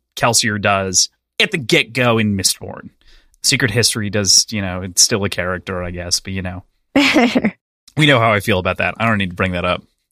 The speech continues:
Speaker 1: That's trauma. <laughs> We'll talk about that in therapy.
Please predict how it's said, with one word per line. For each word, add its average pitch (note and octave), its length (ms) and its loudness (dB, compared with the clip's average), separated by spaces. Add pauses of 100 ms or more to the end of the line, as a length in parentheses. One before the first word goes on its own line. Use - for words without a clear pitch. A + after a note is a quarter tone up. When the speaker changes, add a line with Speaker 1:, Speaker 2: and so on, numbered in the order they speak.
(460)
Speaker 1:
That's - 160 2
trauma. G2+ 520 0 (220)
<laughs> - 80 -4 (500)
We'll - 60 -2
talk B2+ 120 4
about G#2 160 0
that F2 140 0
in F2+ 80 -2
therapy. F2+ 500 -6